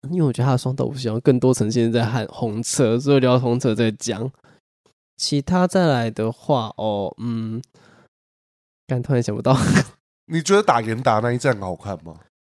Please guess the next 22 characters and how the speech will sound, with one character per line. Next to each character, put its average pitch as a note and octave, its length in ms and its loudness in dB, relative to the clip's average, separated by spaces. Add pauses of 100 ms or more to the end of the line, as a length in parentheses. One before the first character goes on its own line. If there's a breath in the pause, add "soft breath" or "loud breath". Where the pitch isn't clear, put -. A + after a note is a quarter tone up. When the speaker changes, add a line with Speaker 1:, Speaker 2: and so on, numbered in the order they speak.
(1080)
Speaker 1:
我 D3+ 100 10
觉 F3 140 6
得 G3+ 100 8
不 C#3+ 180 2
错， C#3 420 2
<laughs> - 60 -8
但 G#3 120 8
是 G3+ 160 6
我 D3 160 8
当 D#3+ 200 4
下 F3 200 0
看 F3 180 0
起 D#3+ 100 -6
来 B2 60 0
我 A2 60 -2
觉 A2+ 60 -2
得 A#2+ 140 2
有 A2 120 0
点， G#2+ 40 -14 (280)
有 A#2 100 -4
点 A2 340 -4
累。 A2+ 300 -2